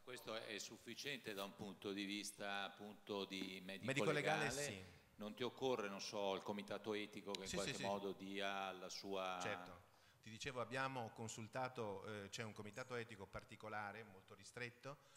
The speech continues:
Speaker 2: anche per gli aspetti medico-legali, che è stato consultato anche per sapere cosa fare, cioè se interrompere la gravidanza, parlo della prima ipotesi,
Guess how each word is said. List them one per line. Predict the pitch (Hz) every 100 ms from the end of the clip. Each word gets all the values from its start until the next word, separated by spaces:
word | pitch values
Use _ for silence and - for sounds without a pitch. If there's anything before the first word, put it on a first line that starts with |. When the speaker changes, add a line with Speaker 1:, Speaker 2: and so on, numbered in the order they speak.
| - - -
Speaker 2:
anche | 120 120 110
per | 107
gli | 98
aspetti | - 107 107
medico-legali, | 101 92 92 110 113 95 95 139
che | 101
è |
stato | 90 120 113
consultato | 104 104 - 101 120 127 123 110 - - -
anche | 127 135 123
per | 113
sapere | - 110 123 113
cosa | 104 104
fare, | - 135 95
cioè | 98
se | 90 107
interrompere | 104 104 104 104
la | 101
gravidanza, | 98 101 101 117 113 104
parlo | 92 98 98
della | 95 92
prima | 113 117 104
ipotesi, | 90 87 85 82 87